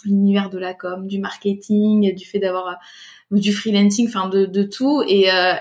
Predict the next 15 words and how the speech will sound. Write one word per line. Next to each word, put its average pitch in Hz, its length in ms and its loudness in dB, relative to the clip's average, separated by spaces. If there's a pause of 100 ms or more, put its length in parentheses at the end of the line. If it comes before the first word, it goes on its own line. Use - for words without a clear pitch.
et 196 100 2
c-, - 300 -8 (100)
ouf, 277 360 -10
ça - 160 -6
m'a 196 120 0
mis, 202 220 2
ça 208 100 -4
m'a 196 240 -4 (100)
pris - 220 -12
pas 214 100 -2
mal 233 160 -2
de 208 80 -2
temps 220 180 -8
quand 208 100 -10
même, 214 160 -8